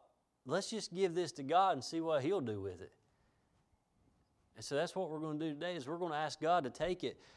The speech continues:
and do something with it. I'm gonna, I'm gonna close with this right here. I read this,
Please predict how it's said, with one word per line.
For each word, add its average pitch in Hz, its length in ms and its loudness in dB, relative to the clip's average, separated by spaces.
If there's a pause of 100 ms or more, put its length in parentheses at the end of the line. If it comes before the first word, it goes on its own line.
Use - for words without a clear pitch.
(100)
and 123 160 0
do 175 200 8
something 170 480 2
with 175 260 2
it. - 140 -8 (2000)
I'm 135 100 -2
gonna, 147 160 4 (100)
I'm 143 120 -2
gonna 131 100 2
close 139 340 4
with 101 120 -8
this 127 180 -2
right 110 140 0
here. 123 160 2
I - 20 4
read 123 260 2
this, 117 300 -2